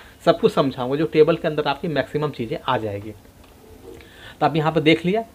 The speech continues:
ये आ गया आपका ऊपर का, समझ लिया table dimensions हम क्या कर सकते हैं, border कैसे यूज़ कर सकते हैं, table की spacing कैसे यूज़ कर सकते हैं, और नीचे आपका stroke ड्राइंग order। तो यहाँ पे दे रखा है आपका रो, रो strokes in front, column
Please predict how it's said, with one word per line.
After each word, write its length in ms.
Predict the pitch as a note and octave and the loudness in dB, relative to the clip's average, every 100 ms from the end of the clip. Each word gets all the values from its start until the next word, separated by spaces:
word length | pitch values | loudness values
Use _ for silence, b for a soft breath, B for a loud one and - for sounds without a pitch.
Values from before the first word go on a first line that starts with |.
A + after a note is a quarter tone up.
| - - | -20 -8
ये 100 | C3 | 0
आ 140 | B2+ A2+ | 2 2
गया 200 | A#2 B2 | 2 2
आपका 200 | B2 E3 | 2 2
ऊपर 260 | D3 C#3+ C#3+ | 2 0 -2
का, 100 | E3 | -2
समझ 220 | D#3+ D#3 | 0 0
लिया 120 | F3 | 0
table 300 | F3+ C#3+ C#3+ | 0 0 2
dimensions 500 | C3+ B2+ C3+ E3+ D#3+ E3 | 0 0 -2 -2 -2 -4
हम 60 | |
क्या 180 | D3 D#3 | 0 2
कर 120 | D#3 | 2
सकते 320 | - D3+ - | 0 -2 -2
हैं, 140 | E3 D3+ - | -4 -4 -4
border 280 | B2+ B2 C#3 | -2 -2 0
कैसे 260 | D3 C3+ | 0 2
यूज़ 280 | D3+ D3 C#3+ | 0 0 0
कर 120 | - | 0
सकते 340 | C4 - - D3 | 2 -2 -4 -10
हैं, 100 | D3 B B B | -10 B B B
table 240 | - C#3 D3 | 2 4 4
की 160 | D#3+ | 4
spacing 380 | C#3 - B2 D3 | 2 2 0 0
कैसे 220 | C#3+ C#3 | 0 0
यूज़ 240 | D#3 D3 - | 0 0 0
कर 120 | D3 | 0
सकते 300 | D#3+ - F3+ | 0 -4 -6
हैं, 60 | F3+ | -2
और 40 | |
नीचे 240 | F3 F3 | -2 4
आपका 300 | G#3+ F#3+ - E3 | 4 4 0 -2
stroke 380 | - F#3 F3+ | 0 -2 -2
ड्राइंग 380 | D3 C3 B2 C3+ | 0 2 2 0
order। 280 | A2 G#2+ G2+ G2 B B B B - | -4 -6 -8 -14 B B B B -2
तो 40 | |
यहाँ 200 | D3 E3 | 2 2
पे 80 | F#3 | 2
दे 140 | F3+ | 4
रखा 300 | F3 E3+ - | 4 4 0
है 100 | F3 E3+ | 2 2
आपका 320 | D#3 - G#3+ - b b b - | 0 -2 -8 -10 b b b -4
रो, 220 | B2+ D3 | 4 6
रो 440 | E3 D3+ B2+ D3+ D#3+ | 6 2 4 6 4
strokes 360 | - D#3+ D#3 | 6 4 6
in 80 | E3+ | 0
front, 360 | D#3 D3 D3 D3 | 0 0 0 -2
column 260 | - C#3 D3+ | 2 2 4